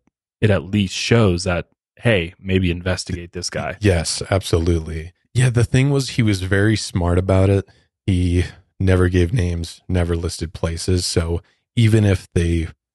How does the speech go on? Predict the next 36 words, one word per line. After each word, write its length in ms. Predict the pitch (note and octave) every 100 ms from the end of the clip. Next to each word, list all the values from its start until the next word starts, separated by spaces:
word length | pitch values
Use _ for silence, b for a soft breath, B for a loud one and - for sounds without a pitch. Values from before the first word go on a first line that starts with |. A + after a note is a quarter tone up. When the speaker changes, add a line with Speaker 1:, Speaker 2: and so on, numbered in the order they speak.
| -
Speaker 2:
were 180 | F2+ F2+
to 100 | F2
look 260 | F2 E2+
into 320 | F2+ F2 - E2
it, 80 |
it's 200 | E2 -
like, 160 | F2+ -
we 160 | F2 E2
actually 380 | E2+ - F2
have 200 | D#2+ E2+ -
nothing 380 | F2 E2 F2+ E2
here 240 | G2 F2+
to 160 | F2 D#2+
go 280 | E2 E2+ F2
on. 320 | G#2 A2 A#2+
He's 280 | _ A2 G2+
just 280 | - F2 -
talking 360 | - F2 - E2+
about 300 | E2+ E2 - _ -
being 240 | F2 E2
disgusting. 720 | E2 - - E2+ - D2+ D2+ - _ _ _ -
So 360 | - F#2 F2 F2
that's 320 | - F#2 -
what 140 | F#2+
they 140 | - E2+
struggled 480 | - F#2 F2+ F#2 F#2+
with. 280 | F2+ - - _ _ _ _ -
And 360 | F#2+ F#2 F2 -
the 100 | F#2
fact 300 | F2 F2+ -
that 240 | E2+ -
she 420 | - F2+ E2+ F2 _ _ _ _ -
had 340 | E2+ E2 D#2+ _ _ _
broken 260 | E2+ E2 D#2+
the 80 | D#2
law. 300 | D#2 D#2+